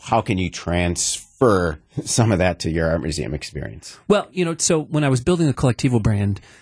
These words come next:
Speaker 2: uh, you know, first of all, community was at the epicenter of what we were doing or what the focus or strategic
Speaker 1: Right.
Speaker 2: vision was. Building a sense of, creating a sense of place, you know, creating a place that people, when they walked into or when they were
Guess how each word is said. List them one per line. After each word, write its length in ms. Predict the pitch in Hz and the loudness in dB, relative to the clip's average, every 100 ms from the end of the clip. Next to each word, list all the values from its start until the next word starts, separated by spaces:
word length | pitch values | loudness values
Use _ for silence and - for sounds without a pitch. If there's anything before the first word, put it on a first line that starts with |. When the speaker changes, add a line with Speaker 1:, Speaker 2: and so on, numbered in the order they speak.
| _ | _
Speaker 2:
uh, 240 | 117 110 - _ | 2 4 0 _
you 80 | 131 | 2
know, 160 | 113 - | 2 0
first 380 | - - 160 - | -2 0 0 0
of 100 | 117 | -2
all, 160 | 113 101 | -2 -2
community 360 | - 131 127 117 | 2 2 4 2
was 160 | 101 | 2
at 180 | 104 104 - _ | 0 0 -4 _
the 80 | - | -4
epicenter 680 | - 123 117 - 101 98 98 - _ _ | -2 0 0 2 2 0 -2 -8 _ _
of 320 | - 107 98 - | 0 0 0 0
what 220 | 117 127 | 0 2
we 180 | 107 101 | 2 4
were 300 | 101 98 98 - 156 156 - | 4 2 2 -4 -10 -6 0
doing 360 | 110 90 98 - | 0 0 -4 -2
or 100 | 107 | 0
what 180 | 110 | 0
the 180 | - 104 - - | 2 0 -2 -2
focus 420 | - 104 110 101 | 0 2 0 0
or 80 | 107 | 0
strategic 500 | - 113 - 117 110 | -2 -2 0 2 2
Speaker 1:
Right. 40 | - | 0
Speaker 2:
vision 240 | 104 113 | 2 4
was. 160 | 101 - - - - | 2 0 -8 -20 -2
Building 300 | - 170 170 | 2 2 2
a 40 | 135 | 2
sense 320 | - 113 113 | 0 0 -2
of, 220 | 110 - | -4 -6
creating 320 | - 123 135 123 | 0 2 4 4
a 60 | |
sense 300 | - 110 - | 2 2 0
of 220 | 101 - | -2 -2
place, 520 | - 110 90 - - - - _ - | -2 0 0 -2 -4 -10 -20 _ 2
you 80 | 117 | 4
know, 160 | 107 - _ _ _ - | 4 -2 _ _ _ 2
creating 360 | 139 160 170 | 4 4 4
a 40 | 123 | 4
place 380 | - 123 120 - | 2 2 0 0
that 180 | 110 | -2
people, 340 | - 131 127 110 | 0 2 2 2
when 140 | 113 | 4
they 100 | 107 | 4
walked 400 | 107 117 131 - | 4 4 2 2
into 460 | 123 117 - 120 117 | 2 4 4 4 4
or 160 | 113 107 | 4 4
when 180 | 110 110 | 6 6
they 120 | 107 | 6
were 280 | 104 107 | 6 4